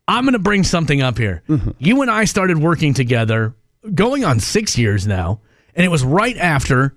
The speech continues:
Speaker 1: your gastric bypass surgery.
Speaker 2: Yeah, I was on the comeback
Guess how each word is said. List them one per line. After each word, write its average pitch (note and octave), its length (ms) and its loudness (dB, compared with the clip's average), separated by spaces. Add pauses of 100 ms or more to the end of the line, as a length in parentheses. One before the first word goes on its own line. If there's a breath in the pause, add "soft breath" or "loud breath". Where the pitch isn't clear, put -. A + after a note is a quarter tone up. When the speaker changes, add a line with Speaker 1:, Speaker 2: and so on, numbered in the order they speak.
(140)
Speaker 1:
your D3+ 180 2
gastric C#3+ 460 -2
bypass A#2+ 480 0
surgery. F2 460 -2 (140)
Speaker 2:
Yeah, F3+ 280 4
I F#3+ 100 0
was G#3 200 0
on G3+ 160 -2
the F#3 80 0
comeback F3+ 1080 0